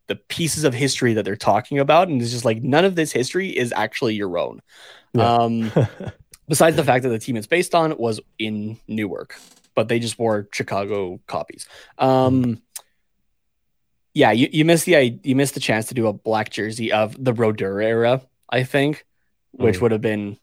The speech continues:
Speaker 1: fantastic, and that's why I say New Jersey fans have ca-, like, have asked for it for a very long time. You had the
Speaker 2: Yeah.
Speaker 1: chance with this program to do it. You missed the mark. This is still a great jersey, though, so I have it right in the middle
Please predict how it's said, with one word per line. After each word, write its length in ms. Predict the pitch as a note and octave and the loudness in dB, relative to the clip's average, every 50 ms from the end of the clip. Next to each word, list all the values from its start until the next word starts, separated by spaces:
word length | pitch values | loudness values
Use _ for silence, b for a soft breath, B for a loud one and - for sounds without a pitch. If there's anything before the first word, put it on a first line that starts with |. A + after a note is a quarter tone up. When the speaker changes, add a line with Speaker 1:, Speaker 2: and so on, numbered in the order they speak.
| _ | _
Speaker 1:
fantastic, 680 | - - A2+ G2+ G#2 - - A2+ A2 A2 - - A2 - | -6 -4 -2 -2 -2 0 2 2 2 2 2 0 0 0
and 80 | - | 2
that's 140 | A#2+ A#2 - | 0 2 2
why 120 | B2 A2 G#2 | 4 2 2
I 40 | G2+ | 2
say 380 | - - G#2+ G#2 G2+ G#2 A2 - _ _ _ _ _ _ _ _ _ - - - _ _ _ - E3+ D3+ C#3+ D3 - | 2 0 2 2 2 0 -4 -8 _ _ _ _ _ _ _ _ _ -20 -20 -20 _ _ _ -18 -16 -16 -12 -4 0
New 80 | C#3+ B2+ | 0 2
Jersey 280 | A#2+ A#2 A2 G#2+ A2 | 2 2 0 0 0
fans 240 | G#2+ - A2 G#2+ G#2 | 0 0 0 0 -2
have 100 | G2+ - | -4 -6
ca-, 140 | - - - - | -6 -8 -6 -2
like, 180 | - G#2 G#2 - - | -2 -4 -4 -2 -4
have 140 | G#2+ - - | -4 -2 -2
asked 280 | - - G2 - - | -2 -2 -4 -6 -8
for 260 | - - A#2 A2+ A#2 | -6 -2 2 2 4
it 100 | A#2+ - | 2 2
for 180 | - - A2+ G2 | -2 -4 -4 -4
a 60 | F2 | -4
very 340 | F#2 G2+ G2 F#2 F2+ F2+ G2 | -4 -6 -6 -6 -6 -4 -4
long 300 | G2+ F#2+ F#2 F#2+ G2 G#2 | -4 -2 -2 -4 -4 -6
time. 420 | - - F#2+ F#2+ F#2+ G2 G#2+ B2+ - b b b b b b | -8 -6 -6 -4 -4 -4 -6 -8 -10 b b b b b b
You 120 | b A#2 B2 | b 4 4
had 120 | C3 C3 | 6 4
the 40 | C3 | 4
Speaker 2:
Yeah. 40 | B2 | 2
Speaker 1:
chance 280 | - B2+ A2 A2 - - | 0 0 0 0 0 -2
with 120 | A2 G#2 | -4 -2
this 120 | - G#2+ | -4 -4
program 380 | - - A2+ G2+ F#2+ A2 G#2+ A2+ | -2 0 -2 0 0 0 -2 -2
to 80 | A#2 G#2 | -2 -2
do 180 | G2 C3 C#3 D3+ | 2 4 6 6
it. 200 | D3+ D3+ - _ _ _ _ | 6 4 0 _ _ _ _
You 120 | - A2 | -6 -4
missed 180 | A#2 A#2 - - | -4 -4 -4 -4
the 60 | B2+ | -4
mark. 300 | A2+ A2 A2 G#2 G2+ - b b b b b | -4 -4 -4 -4 -6 -10 b b b b b
This 100 | - C#3+ | -2 0
is 60 | D3 | 2
still 180 | D3 - G3+ G3+ | 6 6 6 6
a 60 | F3+ | 6
great 220 | C#3+ D#3 D3+ C#3+ C3 | 6 6 4 4 4
jersey, 280 | C3 A#2 A#2+ A2+ A#2 A#2 | 4 2 2 2 2 2
though, 300 | A2 A#2+ A#2 A2+ A2+ A2+ | 2 4 4 4 4 2
so 260 | - - A#2 A2 A2 | 2 0 2 2 4
I 100 | A2 A#2 | 4 4
have 80 | A#2+ | 2
it 80 | A#2 A#2 G#2+ | 0 0 0
right 140 | A#2+ A2+ A#2 | 0 0 2
in 80 | A2+ A2+ | 2 0
the 60 | A2 | -2
middle 440 | G#2+ G#2 G#2 G#2 G#2+ G#2 G#2 G2+ | -2 -2 -2 -2 -2 -2 -2 -4